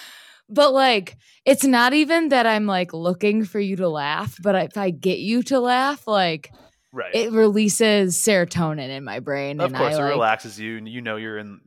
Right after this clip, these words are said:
Speaker 2: the right situation if someone's laughing at your jokes, like
Speaker 1: Yeah, exactly. It's, like, how I relate to people. You know what I mean?
Speaker 2: Right, of course.
Speaker 1: So I feel like it's, uh, you with jujitsu.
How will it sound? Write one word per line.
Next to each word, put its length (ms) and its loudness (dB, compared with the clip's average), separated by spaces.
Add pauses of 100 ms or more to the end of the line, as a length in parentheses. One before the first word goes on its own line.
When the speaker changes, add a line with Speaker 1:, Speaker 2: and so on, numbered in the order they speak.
(100)
Speaker 2:
the 80 -10
right 240 -8
situation 680 -12
if 100 -16
someone's 300 -16
laughing 320 -12
at 80 -18
your 100 -20
jokes, 480 -16
like 260 -18
Speaker 1:
Yeah, 440 2
exactly. 840 -2
It's, 180 -4
like, 180 0
how 280 0
I 120 2
relate 520 0
to 120 -2
people. 600 -8 (120)
You 120 -12
know 100 -6
what 80 -4
I 140 -4
mean? 280 -6
Speaker 2:
Right, 200 -4
of 80 -20
course. 260 -12 (840)
Speaker 1:
So 180 2
I 100 6
feel 320 2
like 500 2 (300)
it's, 380 -2
uh, 640 0 (2250)
you 360 2
with 440 -4 (160)
jujitsu. 800 -6